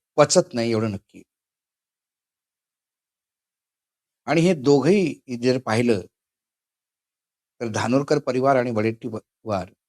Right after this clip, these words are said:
हे ओरिजिनल काँग्रेसचे नाहीच, ते काँग्रेसमधले घुसपेटी आहेत. दोघांचा इतिहास शिवसेनेचा, एक नारायण राणेसोबत आला,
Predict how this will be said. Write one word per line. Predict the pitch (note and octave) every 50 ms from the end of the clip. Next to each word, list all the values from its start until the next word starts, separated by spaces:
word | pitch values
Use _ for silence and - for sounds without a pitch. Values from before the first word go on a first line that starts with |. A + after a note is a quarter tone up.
| _ _ _ _ _ _ _ _ _ _ _ _
हे | D3+ F3+ A3 -
ओरिजिनल | F3 E3 D#3 D#3+ D#3 E3+ F#3+ F#3+ -
काँग्रेसचे | - C#3+ C#3 C#3 C#3+ C#3 - D3 B2+
नाहीच, | A#2 G#2+ G2+ G2 F#2+ - - - - _ _ _ _ _ _ _ _ _ _ _ _ _ _ _ _ _ _ _ _ _ _ _ _ _ _ _ _ _ _ _ _ _ _ _ _ _ _ _ _ _
ते | - D3+ D3+
काँग्रेसमधले | - C3+ B2 B2+ C3 C3 B2 C3 B2 A#2+ C#3 E3
घुसपेटी | C3 A#2 A2 - - G#2+ F#2+ - F#2 F#2
आहेत. | F2+ F2+ - _ _ _ _ _ _ _ _ _ _ _ _ _ _ _ _ _ _ _ _ _ _ _ _ _ _ _ _ _ _ _ C3+
दोघांचा | D3+ C#3 C#3+ D#3+ D#3 - F3 F3
इतिहास | C#3 A2+ B2+ B2 C3 C#3 -
शिवसेनेचा, | - A2+ G#2 - G#2+ G2 F#2+ F#2 - - G2 G2+ _ _ _ _ _ _ _ _ _ _ _ _ _ _ _ _ _ _ _ _ _ _ _ _ _ _ _
एक | A#2 B2 B2 B2+
नारायण | B2 A#2 A#2 B2+ B2+ A#2
राणेसोबत | A#2 A#2 C3 C3 - C#3+ C#3 D3 C#3+ C#3+
आला, | C#3+ C#3+ B2+